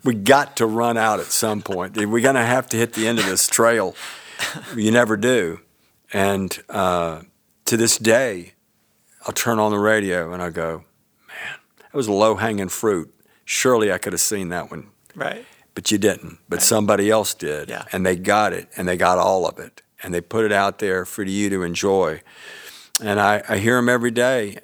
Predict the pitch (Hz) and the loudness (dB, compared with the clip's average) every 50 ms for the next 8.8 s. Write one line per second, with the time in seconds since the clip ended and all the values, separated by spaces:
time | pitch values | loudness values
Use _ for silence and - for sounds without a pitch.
0 | - - 101 95 98 95 92 92 - - _ _ _ - - - _ _ - 107 | -10 -6 -4 -2 -2 -2 -4 -6 -10 -12 _ _ _ -20 -20 -20 _ _ -4 -2
1 | 98 95 92 90 87 85 82 - _ - _ _ 120 123 131 135 131 127 131 143 | 0 0 0 -2 -2 -4 -8 -12 _ -20 _ _ 4 6 6 4 0 -6 -14 -18
2 | - _ _ _ _ _ _ _ _ _ _ _ _ 139 135 113 107 143 160 165 | -20 _ _ _ _ _ _ _ _ _ _ _ _ 0 0 2 2 2 2 2
3 | - - - 156 147 - - - - - 147 147 143 - - 170 156 151 147 143 | 0 0 0 0 0 0 -4 -6 -8 -2 0 0 0 0 -2 -2 -2 0 0 0
4 | 143 143 139 135 131 - - - 147 156 151 147 127 - - - 143 139 139 139 | -2 -2 -2 -4 -6 -8 -6 -2 0 0 0 0 0 -2 -2 -2 -2 0 0 0
5 | 117 123 117 113 117 113 113 113 113 113 107 - _ _ _ _ _ _ 101 95 | 0 -2 0 2 2 4 4 2 2 0 -4 -8 _ _ _ _ _ _ -4 -2
6 | 90 90 87 87 85 80 82 _ _ _ _ _ _ _ _ _ _ _ _ _ | -2 -2 -2 -4 -6 -10 -14 _ _ _ _ _ _ _ _ _ _ _ _ _
7 | _ _ _ _ _ _ _ _ - - - _ - 95 95 101 98 95 92 - | _ _ _ _ _ _ _ _ -18 -18 -6 _ 2 2 2 2 0 -2 -2 -2
8 | - 104 98 104 101 98 95 95 - - - 101 98 95 95 | -2 0 0 0 0 0 -2 -6 -8 -6 -4 -2 -2 -2 -4